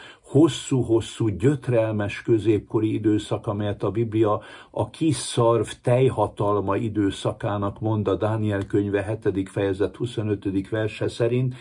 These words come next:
Ott adja meg először ezt az idői proféciát, ugyanis aztán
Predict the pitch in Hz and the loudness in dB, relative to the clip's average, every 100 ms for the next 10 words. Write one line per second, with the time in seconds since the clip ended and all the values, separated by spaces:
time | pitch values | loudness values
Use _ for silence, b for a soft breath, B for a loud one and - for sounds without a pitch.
0 | B B B _ 123 123 123 107 101 104 | B B B _ 4 4 2 2 2 2
1 | 107 110 107 110 101 - 107 98 - 101 | 2 4 4 4 4 0 0 0 -2 -4
2 | 92 107 104 101 98 110 101 - 101 - | -2 0 2 2 2 0 0 2 0 0
3 | 107 98 95 117 107 110 107 101 - - | -2 -2 -2 0 0 0 -2 -4 -4 -2
4 | 104 107 | -2 -2